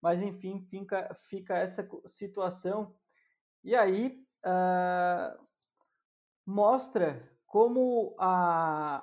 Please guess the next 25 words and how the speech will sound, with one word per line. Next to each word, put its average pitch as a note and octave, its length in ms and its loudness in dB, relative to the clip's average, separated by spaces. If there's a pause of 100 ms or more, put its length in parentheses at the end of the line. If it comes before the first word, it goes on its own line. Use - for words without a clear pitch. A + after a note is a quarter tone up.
a E3+ 100 0
entidade F#3+ 720 0
fifa, F3+ 580 -8
né, D#3 280 -10 (180)
e F#3 140 -8
não B3 220 -2
só, A#3 260 -2
a, E3+ 300 2
a E3 40 0
fifa A3+ 360 -6
não, F#3 180 -6
nesse D#3+ 260 -8
caso F3 260 0
seria E3+ 260 -4
a D#3+ 40 -2
uefa, D#3+ 480 -4
né, D#3 180 -10 (460)
mas D#3+ 300 -4
a F3+ 80 0
fifa, G3 540 -4
a E3 60 0
uefa, G3+ 320 0
elas G#3 240 0
só A3+ 180 -4
fazem G#3+ 680 -2